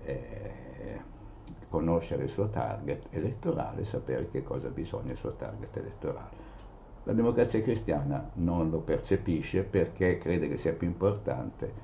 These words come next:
eh, seguire, eh, le direttive del Vaticano. Ma, cosa grave, fin qui è una visione politica, non entro in merito, sei capace o incapace? No, sei uno che ha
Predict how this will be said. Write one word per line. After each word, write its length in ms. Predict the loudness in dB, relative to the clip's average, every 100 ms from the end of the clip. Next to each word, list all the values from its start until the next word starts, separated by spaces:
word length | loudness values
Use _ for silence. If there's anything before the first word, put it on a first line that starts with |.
| -12 -16 -6
eh, 300 | 0 2 2
seguire, 600 | 0 0 0 0 -2 -2
eh, 360 | -2 -2 -2 -2
le 100 | 0
direttive 440 | 0 0 -2 -2 -2
del 140 | -2
Vaticano. 640 | -4 -6 -10 -12 -12 -12 -14 -16 -16 -16 -16 -18 -18 -18 -2
Ma, 500 | 8 12 12 10 6 -10 -16 -16 -4
cosa 300 | -2 0 -2
grave, 320 | -4 -8 -10
fin 200 | 2 2
qui 300 | 6 4 4 -6 -16 -18 -18 -18 6
è 180 | 8 10
una 160 | 8 8
visione 480 | 8 10 10 10 6
politica, 720 | 6 6 8 6 2 -4 2
non 200 | 6 8
entro 260 | 6 4
in 80 | 2
merito, 400 | 6 6 6 0
sei 200 | 4 4
capace 460 | 4 4 6 6 6
o 20 |
incapace? 600 | 4 4 6 4 2 -2 2
No, 340 | 2 2 -4 -16
sei 240 | -2 4
uno 240 | 6 8 6
che 160 | 6
ha 200 | 4 4